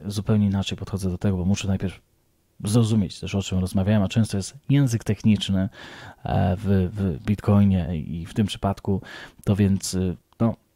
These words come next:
należy też się przygotować do tego, jeżeli nie rozumiemy pewnych, y,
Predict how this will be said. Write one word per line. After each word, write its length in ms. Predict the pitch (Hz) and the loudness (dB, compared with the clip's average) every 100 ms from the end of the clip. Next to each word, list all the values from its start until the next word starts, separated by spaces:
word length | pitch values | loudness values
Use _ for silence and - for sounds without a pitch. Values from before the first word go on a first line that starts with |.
| _ _ | _ _
należy 380 | 104 107 98 98 - | -2 0 0 -4 -6
też 140 | - | -8
się 140 | - - | -6 -6
przygotować 500 | - 98 110 85 - | -4 -2 0 0 -2
do 100 | 76 | -8
tego, 220 | 85 80 | -6 -6
jeżeli 360 | 73 - 87 - - | -6 -6 -6 -6 2
nie 200 | 104 98 | 4 4
rozumiemy 480 | 92 95 95 82 | 2 0 2 0
pewnych, 320 | - 98 92 | -2 -4 -4
y, 60 | 95 | -6